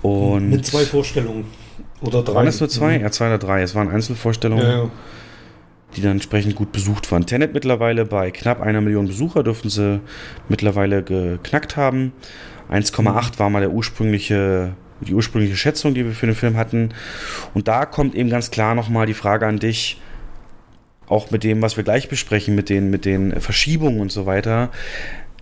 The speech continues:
Speaker 1: Es wird natürlich wesentlich länger, dieser Film, bei uns laufen als üblich, ne? Der wäre ja im normalen Umfeld, wenn er gegen, gegen Minions zwei oder so laufen müsste, wäre der ja schon längst, längst raus, ne?
Speaker 2: Ja.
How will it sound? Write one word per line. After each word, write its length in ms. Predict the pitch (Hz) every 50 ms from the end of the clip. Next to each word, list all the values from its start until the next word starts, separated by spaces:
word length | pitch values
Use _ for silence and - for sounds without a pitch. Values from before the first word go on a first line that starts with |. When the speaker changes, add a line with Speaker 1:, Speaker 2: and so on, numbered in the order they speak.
| - -
Speaker 1:
Es 160 | - 101 -
wird 140 | - 120 120
natürlich 440 | 131 117 - 117 110 - - 90 -
wesentlich 440 | 110 123 160 165 165 147 127 104 95
länger, 300 | 98 98 123 170 175 131
dieser 240 | 104 95 85 90 85
Film, 240 | - 101 92 90
bei 60 | 87 87
uns 220 | 85 87 87 -
laufen 380 | 87 85 87 85 - 101 95 87
als 160 | 90 - -
üblich, 340 | - 107 - - 87 - -
ne? 120 | 90 92 104 101
Der 180 | 101 101 95
wäre 140 | 98 98 110
ja 100 | 110 107
im 80 | 101 107
normalen 460 | 107 98 95 92 95 107 120 123 120
Umfeld, 480 | 120 139 135 - - 147 135 127 117
wenn 100 | 113 101
er 100 | 104 107
gegen, 440 | 101 101 101 101 95 95 95 95 95 - - - - - - - - - -
gegen 180 | - 110 107 107
Minions 420 | 107 110 120 120 113 110 - -
zwei 200 | - 107 104 110
oder 140 | 127 131 123
so 180 | 113 123 120 120
laufen 340 | 110 110 120 117 - 123
müsste, 540 | 120 120 117 113 - - 113 117 113 110 104 - - - -
wäre 180 | 90 110 104
der 80 | 107 107
ja 120 | 104 104 104
schon 220 | - - 107 101
längst, 760 | 98 104 104 110 113 110 - - - - - - - - - - - - - - - - - - _ _ _ - -
längst 280 | 98 110 107 - -
raus, 220 | - 139 104 87 95
ne? 140 | 95 104 131 131 - - - - - - - - - - - - - _ _ _ _ _ _ _ _ _ _ _
Speaker 2:
Ja. 200 | - 120 113 -